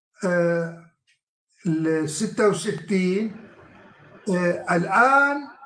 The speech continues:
خفف الله عنكم وعلم أن فيكم ضعفاً. إن يكن منكم مائة صابرة يغلبون مائتين،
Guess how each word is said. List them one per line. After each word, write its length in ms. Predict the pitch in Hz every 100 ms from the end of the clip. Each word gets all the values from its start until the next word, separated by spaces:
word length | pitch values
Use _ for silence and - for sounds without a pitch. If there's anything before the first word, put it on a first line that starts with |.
| -
خفف 480 | - 202 247 247 196
الله 420 | 233 226 262 254 220
عنكم 640 | - 262 294 - 262 262
وعلم 440 | 226 202 254 247
أن 380 | 240 240 226 208
فيكم 520 | 160 269 - 247 214
ضعفاً. 680 | 180 240 262 - 143 104 - - _ _ _ _ _ _ _ _ _ _ _ _ _ _ _ _ 311
إن 320 | 320 349 349
يكن 480 | 330 330 - 262 233
منكم 760 | 220 220 202 165 170 131 135
مائة 760 | 202 233 202 151 135 101 - - _ -
صابرة 680 | - - 208 240 247 262 277
يغلبون 600 | 247 180 185 175 214 208
مائتين، 960 | 185 190 185 - 175 165 131 104 -